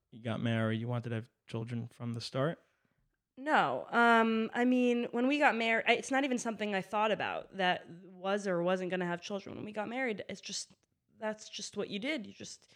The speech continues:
Speaker 2: you get married, and then within a year, year and a half, you have a kid, regardless of if you really, um,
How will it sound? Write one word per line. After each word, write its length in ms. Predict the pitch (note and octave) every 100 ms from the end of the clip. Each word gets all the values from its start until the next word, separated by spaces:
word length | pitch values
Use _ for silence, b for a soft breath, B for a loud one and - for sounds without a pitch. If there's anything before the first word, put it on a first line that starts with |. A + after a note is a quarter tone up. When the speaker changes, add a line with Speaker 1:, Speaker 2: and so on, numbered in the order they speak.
| b b
Speaker 2:
you 20 | G3+
get 100 | F#3
married, 460 | F#3 A3+ D4+ E4+
and 100 | D#4+
then 140 | B3+ B3
within 260 | A3+ A#3+
a 40 | A#3
year, 400 | A3 G#3+ A3+ A#3
year 180 | G#3+
and 100 | G#3
a 40 | F#3
half, 300 | F#3+ G#3 G#3 -
you 160 | G#3+ G#3
have 200 | G3+ G3+
a 40 |
kid, 400 | - C#4+ G3+ F#3 B B B B
regardless 580 | G#3 G3+ G3 G3 G3+ -
of 120 | G3
if 200 | G3 -
you 140 | G3+
really, 760 | G3+ G3 F#3+ F#3 F#3 F#3 F#3 -
um, 600 | F3 F3 F3 F3 F3+